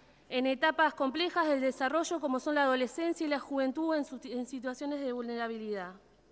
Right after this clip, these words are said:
Justo ahora, señor presidente, ahora que es imprescindible estar cerca,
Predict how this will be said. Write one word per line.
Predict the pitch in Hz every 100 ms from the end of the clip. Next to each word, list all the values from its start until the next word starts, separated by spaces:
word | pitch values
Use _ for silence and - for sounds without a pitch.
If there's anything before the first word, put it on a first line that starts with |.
| _ _ _ _ _ _ _ _ _ _ _ _ _ _ _ _ _ _ _ - - - -
Justo | 320 - 339
ahora, | 302 320 311 277 311
señor | 311 269 269
presidente, | 269 285 277 302 311 277 262 262
ahora | 254 277 330
que | 302
es | 285 247
imprescindible | - 262 254 233 277 277 320 339 330
estar | - 262
cerca, | - 339 311 262 - 240 233